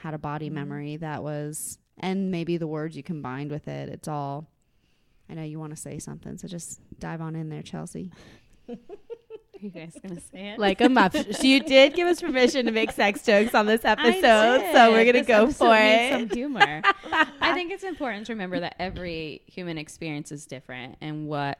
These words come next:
Speaker 3: causes trauma for one may not elicit a trauma response from the other. Um, there's also a really good book that I have been reading called The Body Keeps the Score. I don't know
Speaker 1: Oh,
Speaker 3: if you
Speaker 1: yeah.
Speaker 3: guys have
Speaker 1: Yep.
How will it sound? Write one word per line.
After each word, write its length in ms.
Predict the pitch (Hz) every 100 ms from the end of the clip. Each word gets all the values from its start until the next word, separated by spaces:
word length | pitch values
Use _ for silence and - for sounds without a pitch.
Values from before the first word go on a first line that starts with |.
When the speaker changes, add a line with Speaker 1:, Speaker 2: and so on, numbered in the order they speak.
| _
Speaker 3:
causes 420 | - 143 139 143
trauma 420 | - 135 131 135
for 180 | 143 -
one 680 | 143 139 135 87 87 - -
may 320 | - 160 143 135
not 420 | 135 120 95 - -
elicit 500 | 151 143 - 131 -
a 80 | 151
trauma 480 | - 131 139 - -
response 520 | 196 - 156 - _
from 140 | 165
the 120 | 165 147
other. 360 | 151 - - _ _ _ _ -
Um, 100 | 196
there's 160 | 190
also 260 | - 220 339
a 80 | 247
really 240 | 185 180
good 260 | 175 175 -
book 360 | 160 160 - -
that 140 | 170 -
I 500 | 156 151 147 151 - -
have 220 | 208 175
been 180 | 175 160
reading 260 | 156 156
called 420 | 156 156 147 147 147
The 40 |
Body 260 | 156 135 160
Keeps 260 | - 180
the 80 | -
Score. 480 | - - 151 147 170 _ -
I 40 |
don't 80 | 165
know 240 | 185 180 170
Speaker 1:
Oh, 40 |
Speaker 3:
if 60 | 160
you 60 |
Speaker 1:
yeah. 120 | 151 160
Speaker 3:
guys 80 | 156
have 220 | 175 175 _
Speaker 1:
Yep. 180 | - 87